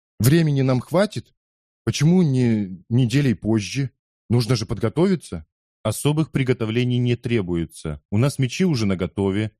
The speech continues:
Остальных предупредим за несколько часов. Я бы хотел, чтобы всё произошло завтра». «Но очень уж скоро». «Длительное ожидание иной раз приводит к потере мужества. У нас есть цель, и мы должны идти к ней кратчайшим путём,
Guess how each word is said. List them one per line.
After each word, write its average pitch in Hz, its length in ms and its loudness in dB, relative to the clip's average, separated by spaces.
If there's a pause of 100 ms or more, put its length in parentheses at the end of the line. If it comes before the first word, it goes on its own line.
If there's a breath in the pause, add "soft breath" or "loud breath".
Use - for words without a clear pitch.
Остальных 117 500 -2
предупредим 113 640 -2
за 107 140 -2
несколько 123 500 -2
часов. 90 460 -6 (260)
Я 110 100 2
бы 107 120 -2
хотел, 120 340 -4
чтобы 110 320 -4
всё - 260 -4
произошло 117 680 -2
завтра». 95 680 -6 (460)
«Но 117 720 2
очень 131 280 0
уж 135 120 0
скоро». 165 480 -4 (560)
«Длительное 139 600 2
ожидание 131 520 0
иной 127 200 0
раз 127 220 0
приводит 117 500 0
к - 80 -20
потере 110 380 0
мужества. 90 640 -4 (460 soft breath)
У 123 60 4
нас 175 260 2
есть 147 240 -4
цель, 104 360 -2 (200)
и 101 80 -2
мы 113 100 4
должны 110 440 0
идти 143 260 -4
к - 100 -10
ней 127 220 2
кратчайшим 113 800 -2
путём, 107 440 -2